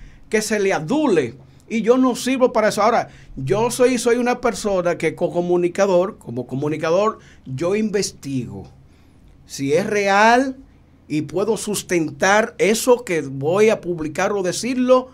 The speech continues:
llueva, trueno y ventelo. Lo que pasa es que hay mucho loco enganchado al vapor en los medios que por generar like y view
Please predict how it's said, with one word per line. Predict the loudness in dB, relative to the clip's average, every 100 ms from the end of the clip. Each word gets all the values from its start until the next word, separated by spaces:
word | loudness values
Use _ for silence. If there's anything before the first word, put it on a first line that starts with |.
| -18
llueva, | -12 -2 0 0 -2
trueno | -2 -2
y | -2
ventelo. | -2 -4 -2 0
Lo | 0 -2
que |
pasa | -2 -2
es | 0
que | 0 -2 -6 -18 -10
hay | -6 -4
mucho | -2 -2 -2 4 6
loco | 8 6 4 2 2 0
enganchado | -6 -4 -4 -4 0 2 4 2
al | 0
vapor | 2 0 0 -2 0
en | 0 0
los | 0
medios | 0 0 0 -4 -6 -16 -20 -20 -4
que | -4
por | 0 2 2
generar | 0 0 0 2 4 4 2
like | 2 4 6 4 2 -10 -16
y | -8 -2
view | 2 4 2 -2